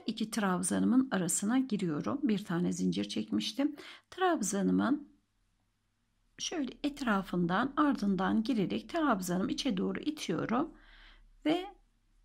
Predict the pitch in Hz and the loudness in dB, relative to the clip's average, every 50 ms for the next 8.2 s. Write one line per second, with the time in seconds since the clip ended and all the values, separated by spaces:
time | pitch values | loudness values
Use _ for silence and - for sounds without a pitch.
0 | _ _ _ _ _ _ _ _ _ _ _ _ - - 339 349 285 254 220 190 | _ _ _ _ _ _ _ _ _ _ _ _ -8 2 6 6 6 6 4 2
1 | 208 208 208 - 233 220 - - 226 262 269 262 220 180 180 180 - - - - | 0 0 -2 -2 -4 -4 -2 0 2 2 2 2 2 0 0 -2 -4 -6 -6 -6
2 | 113 110 - - - - - _ _ _ - - - - - - - - - 240 | -6 -6 -6 -8 -12 -14 -18 _ _ _ -20 -20 -20 -20 -20 -20 -14 -10 -2 0
3 | 226 254 - - - - - - - - - - - - - - - - _ _ | 2 2 2 2 -2 -6 -12 -14 -14 -16 -20 -20 -20 -20 -20 -20 -20 -20 _ _
4 | _ _ _ _ _ _ _ _ _ _ _ _ _ _ _ _ _ - - - | _ _ _ _ _ _ _ _ _ _ _ _ _ _ _ _ _ -20 -20 -20
5 | - _ _ _ _ _ _ _ _ _ _ _ _ _ _ _ 269 247 185 170 | -20 _ _ _ _ _ _ _ _ _ _ _ _ _ _ _ 2 2 2 0
6 | - - - - - - _ _ _ _ _ _ _ _ _ _ _ _ - 254 | -2 -6 -12 -14 -16 -20 _ _ _ _ _ _ _ _ _ _ _ _ -8 -8
7 | - - - 226 269 311 311 - - _ _ _ _ _ _ _ _ - 233 175 | -6 -4 -2 0 0 0 -2 -6 -16 _ _ _ _ _ _ _ _ -2 -2 -2
8 | - - - - | -2 -4 -10 -14